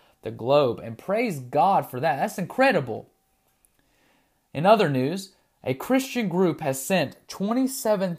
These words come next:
thousand Bibles to Albania. Wow, that's just good news, back to back. Donald Trump has won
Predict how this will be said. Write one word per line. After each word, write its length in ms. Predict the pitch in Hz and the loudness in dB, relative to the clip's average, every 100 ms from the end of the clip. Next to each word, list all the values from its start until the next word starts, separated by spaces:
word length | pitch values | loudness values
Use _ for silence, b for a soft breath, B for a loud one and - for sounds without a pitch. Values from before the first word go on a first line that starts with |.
| - | -2
thousand 600 | 147 147 180 175 190 185 - | 2 4 4 2 -4 -4 -8
Bibles 760 | 131 143 143 147 113 113 117 - _ _ _ | -2 2 2 2 -2 -8 -12 -18 _ _ _
to 180 | - 143 - | -12 -10 -2
Albania. 1000 | 139 147 156 123 131 151 139 113 104 64 _ _ _ _ | 2 4 2 2 0 0 -2 -4 -8 -10 _ _ _ _
Wow, 420 | - 175 175 120 | 2 6 6 4
that's 200 | 131 196 | 0 0
just 200 | 226 160 | -2 2
good 180 | 175 185 | 4 4
news, 360 | 170 175 113 104 | 4 0 0 0
back 320 | 143 147 - | 2 2 0
to 60 | |
back. 420 | 123 143 - - _ _ _ _ _ _ _ _ _ _ b b b b - | 2 2 2 -6 _ _ _ _ _ _ _ _ _ _ b b b b 10
Donald 440 | 180 254 277 277 | 12 12 8 0
Trump 400 | - 208 143 - | 2 4 4 2
has 200 | 175 135 | -2 -2
won 540 | 147 180 170 120 104 | 2 4 4 2 -4